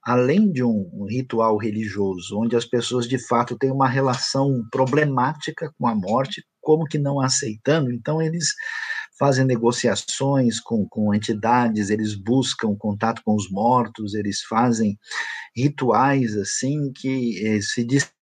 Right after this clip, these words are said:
distancia, por exemplo, da, da proposta bíblica, né? É interessante como a proposta bíblica é curiosa sobre isso, né? É, enquanto muitos, por exemplo, veneram ancestrais, eu achei interessante visitando um país do Oriente Médio,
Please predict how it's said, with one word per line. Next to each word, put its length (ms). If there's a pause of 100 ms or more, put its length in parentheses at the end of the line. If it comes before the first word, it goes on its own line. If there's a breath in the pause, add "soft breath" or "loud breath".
(320)
distancia, 640
por 180
exemplo, 680
da, 520
da 140
proposta 580
bíblica, 520 (120)
né? 120 (640 loud breath)
É 80
interessante 680
como 180
a 60
proposta 520
bíblica 420
é 40
curiosa 720
sobre 300
isso, 360
né? 220
É, 280
enquanto 460
muitos, 580
por 140
exemplo, 420 (560 loud breath)
veneram 720
ancestrais, 760
eu 100
achei 220
interessante 500
visitando 460
um 80
país 380
do 160
Oriente 520
Médio, 400